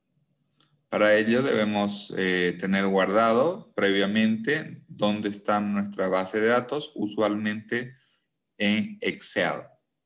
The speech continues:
El siguiente punto que debemos hacer una vez que hemos importado nuestra base de datos es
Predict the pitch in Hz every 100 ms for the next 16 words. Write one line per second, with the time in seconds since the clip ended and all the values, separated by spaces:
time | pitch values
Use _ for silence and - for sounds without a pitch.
0 | _ _ _ _ _ _ _ _ _ -
1 | - - - _ - 104 104 117 120 127
2 | 123 120 147 143 170 185 156 113 107 107
3 | 110 110 - 101 - 131 135 170 - 110
4 | 107 104 110 110 110 104 104 104 - 104
5 | 98 98 92 - 139 170 139 110 101 101
6 | 101 95 98 104 117 113 120 131 127 139
7 | 170 - - _ _ _ _ _ _ _
8 | _ 107 107 110 110 110 - -